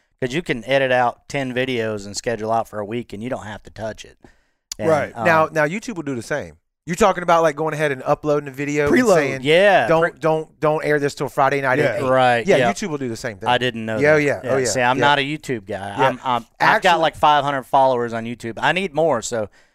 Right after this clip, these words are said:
Speaker 3: Yeah.
Speaker 1: y'all wanna
Speaker 2: Go
Speaker 1: f-,
Speaker 2: like
Speaker 1: wa-,
Speaker 2: it.
Speaker 1: yeah, go
Speaker 3: I'll,
Speaker 1: like
Speaker 3: I'll
Speaker 1: it.
Speaker 3: drop it in the thing.
Speaker 2: <laughs> Yeah, yeah.
Speaker 3: Uh, actually, YouTube, to be honest with you, is a lot easier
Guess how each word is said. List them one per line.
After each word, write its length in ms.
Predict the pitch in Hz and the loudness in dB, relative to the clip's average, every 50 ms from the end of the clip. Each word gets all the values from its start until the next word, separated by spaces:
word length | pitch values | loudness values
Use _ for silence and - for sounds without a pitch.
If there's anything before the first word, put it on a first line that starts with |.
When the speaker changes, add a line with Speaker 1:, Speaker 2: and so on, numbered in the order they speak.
| _ - | _ -2
Speaker 3:
Yeah. 140 | 135 156 156 | 2 4 4
Speaker 1:
y'all 100 | 143 143 | 6 4
wanna 180 | 147 147 139 | 4 4 2
Speaker 2:
Go 60 | 151 170 | 2 4
Speaker 1:
f-, 40 | |
Speaker 2:
like 120 | 185 185 180 | 4 4 6
Speaker 1:
wa-, 80 | 156 156 | 6 4
Speaker 2:
it. 120 | 151 - 151 | 2 0 -2
Speaker 1:
yeah, 140 | 147 143 139 | -2 0 2
go 100 | 156 - | 4 4
Speaker 3:
I'll, 60 | - | 6
Speaker 1:
like 120 | 160 165 175 | 6 6 4
Speaker 3:
I'll 40 | 165 | 2
Speaker 1:
it. 40 | 151 | 2
Speaker 3:
drop 240 | 147 151 147 143 147 | 2 0 0 0 -2
it 80 | 139 | -4
in 80 | 127 127 | -4 -6
the 100 | 127 117 | -8 -6
thing. 160 | - 143 123 | -8 -8 -8
Speaker 2:
<laughs> 20 | - | -6
Yeah, 220 | 131 143 139 131 | -4 -4 -2 0
yeah. 80 | 123 139 | 0 0
Speaker 3:
Uh, 60 | 147 | 0
actually, 400 | - 147 151 202 208 - 233 202 147 | 2 2 2 2 2 -2 -6 -8 -8
YouTube, 600 | 135 151 180 165 - - 185 165 139 120 101 - | -10 -14 -14 -14 -14 -12 -12 -10 -12 -12 -14 -16
to 100 | - - | -16 -14
be 120 | 123 120 117 | -10 -8 -8
honest 220 | 113 123 139 - - | -6 -8 -8 -10 -12
with 100 | 156 - | -14 -14
you, 160 | 165 160 - - - | -16 -16 -16 -14 -10
is 260 | 120 120 110 104 - - | -10 -10 -10 -12 -12 -12
a 100 | 104 107 | -12 -10
lot 340 | 98 101 104 107 107 101 - _ | -8 -4 -2 -2 -2 -2 -4 _
easier 640 | 104 110 113 120 110 110 95 82 69 53 - _ | -16 -16 -16 -16 -16 -16 -18 -18 -20 -20 -20 _